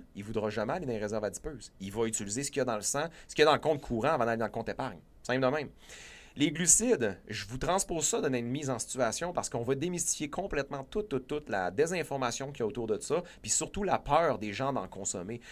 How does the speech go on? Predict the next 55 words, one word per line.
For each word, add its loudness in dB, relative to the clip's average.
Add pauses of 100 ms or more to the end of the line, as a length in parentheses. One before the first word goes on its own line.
(140)
Si 4
vous 2
mangez 6
une 0
patate, 6
vous -2
allez 4
remplir 2
vos -2
réserves 2
de -2
glycogène, -4 (120)
vous -4
allez 0
manger 0
ça, 4
donc 4
ça 2
va 0
rentrer -2
dans 2
vos -2
muscles, -4 (180)
vous 2
allez 2
prendre -2
la 4
rétention -2
d'eau -2
et 0
vous -2
allez 2
prendre -4
deux 0
livres. -8
C'est -4
normal 2
si -4
vous -2
êtes 0
keto. 0 (440)
Mais, 0 (240)
ces 0
deux 2
livres-là, 0
c'est -2
de -6
l'eau 0 (100)
intracellulaire. 2
C'est -2
bon. 2 (180)
C'est -6
une -2
bonne 6
affaire. -2